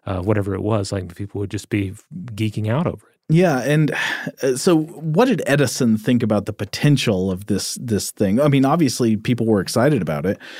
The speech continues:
Speaker 1: Mm-hmm.
Speaker 2: The, y-, you get kind of mixed feelings reading about this, that in some ways it seems like he didn't at first seem to fully realize the potential of films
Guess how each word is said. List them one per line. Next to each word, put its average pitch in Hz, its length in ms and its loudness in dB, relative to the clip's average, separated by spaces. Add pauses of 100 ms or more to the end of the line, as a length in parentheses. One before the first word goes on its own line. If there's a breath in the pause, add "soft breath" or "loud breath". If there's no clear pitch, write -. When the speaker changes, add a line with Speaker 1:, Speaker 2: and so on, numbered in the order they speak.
(140 loud breath)
Speaker 1:
Mm-hmm. 90 220 -4
Speaker 2:
The, - 100 -2 (400)
y-, 180 220 -8 (120)
you 180 220 0
get 247 360 -4
kind 220 180 2
of 165 80 4
mixed 160 520 0
feelings 151 440 2
reading 147 280 2
about 123 300 0
this, 110 260 2
that 127 220 0
in 139 160 4
some 196 240 2
ways 208 220 2
it 90 80 -6
seems 139 240 2
like 117 100 -2
he 139 120 -4
didn't 143 420 2
at 120 160 0
first 131 440 0
seem 131 280 0
to 113 80 0
fully 123 280 4
realize 117 840 2
the 113 100 -6
potential 120 600 0
of 98 120 0
films 101 580 2